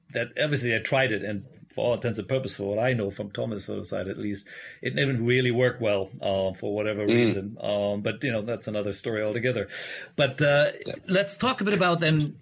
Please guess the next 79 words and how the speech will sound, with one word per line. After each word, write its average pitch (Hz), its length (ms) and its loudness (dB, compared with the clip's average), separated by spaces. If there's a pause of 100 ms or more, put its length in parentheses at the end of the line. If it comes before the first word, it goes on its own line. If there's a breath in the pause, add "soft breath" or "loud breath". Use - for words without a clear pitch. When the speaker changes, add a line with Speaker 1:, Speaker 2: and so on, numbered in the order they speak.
(180)
Speaker 1:
you - 140 -4
know, 131 340 0
because 139 220 0
I 131 80 2
think, 127 340 -2
you 127 80 -4
know, 127 160 0
this 123 220 -2
is 127 80 -2
where 123 160 2
I 120 40 4
wanna 117 200 0
go 127 240 0
now 117 180 4
first, 127 460 0
uh, 113 160 0
before 107 220 -4
we 110 120 -2
go 110 120 -4
back 113 260 -2
to - 80 -6
the 107 100 -4
brand 113 400 0
side 107 220 -4
of 101 80 -2
it, 101 120 -4
because 101 240 -10
I 104 80 -4
think 110 200 -4
that's 110 320 -4
always 110 260 -4
fascinating 107 760 -2
how, 104 440 0 (540 loud breath)
you 120 80 -8
know, 101 260 -8
how 117 80 -4
you 113 180 0
really 110 240 -2
make 104 200 -4
sure 113 160 -4
you 107 180 -4
maximize 101 920 -4
that - 240 -6 (140)
as 98 200 -8
investment 104 500 -2
dollar, 104 400 -2
right? 104 240 -6
And, 104 140 -6
and 104 160 -8
I'd 104 160 -10
really 110 260 -2
love 104 200 -2
to 110 60 -4
hear 104 200 -2
your 95 160 4
Speaker 2:
Mm. 85 60 -4
Speaker 1:
side 107 280 -2
from 107 140 -4
that, 98 80 -2
because 101 180 -10
that's 104 240 -6
obviously 104 300 -6
what 101 180 -6
you 107 100 -6
want. 107 240 -2
At 98 100 -8
the 104 80 -8
end 104 80 -4
of - 20 -4
the 104 80 -4
day, 104 100 0
you 101 140 0
have 107 180 -2
to 104 60 -10
deliver 104 360 -2
something 101 360 -6
to - 100 -6
the 98 80 -4
client, 104 500 -2